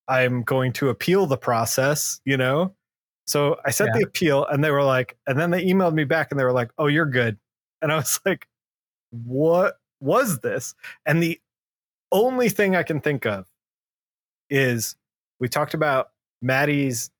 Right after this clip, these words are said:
Speaker 1: D C Pride list, and that video got, like, maybe ten times the amount of views that, like, the other videos got.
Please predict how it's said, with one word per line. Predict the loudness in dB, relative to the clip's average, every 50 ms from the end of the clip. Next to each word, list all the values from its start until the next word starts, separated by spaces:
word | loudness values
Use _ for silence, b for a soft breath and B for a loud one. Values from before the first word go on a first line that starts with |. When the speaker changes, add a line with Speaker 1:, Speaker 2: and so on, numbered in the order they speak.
| _ _ -4
Speaker 1:
D | -2 0 0
C | 0 0 0 -2
Pride | -2 -4 -4 -2 0 0 2 2 0 -2 -4 -6
list, | -10 -8 -8 -8 -8 -8 -8 -10 -10 _ _ _ _ _ _ _ _ _ _ _ _ _ _ _ -4
and | -4 -2 0 0
that | 0 0 -2 -4 -4
video | -2 0 0 2 2 2 2 0 -2 -4 -6 -10 -14 _ _ _ _ _ _ -4
got, | -2 -2 -2 -2 -2
like, | 0 0 0 0 -2 -6 -10 -20 _ _ _ _ _ _ _ _ _ -6
maybe | -4 -2 0 0 0 -2 -2 0 0 0 2 0 0 0 -2 -6 _ _ _ _ _ _ _ _ _ _ _ -10
ten | -6 -2 -2 0 0 0 0 -2 -4
times | -2 -2 -2 0 0 0 0 0 0 -2 -2 -4 -4 -4 -6 -8 -10 _ _ _ _ _ _ _ _ _ _ -2
the | 0 2 2
amount | 2 2 0 0 0 -2
of | -2 -2 -2
views | -2 0 0 0 0 0 -2 -4 -4 -4
that, | -2 -2 -2 0
like, | -2 -4 -4 _
the | -4 -2 -2
other | 0 0 0 2 2 0 0
videos | 0 -2 -2 0 0 2 2 0 0 -2
got. | -2 -2 0 2 0 0 -2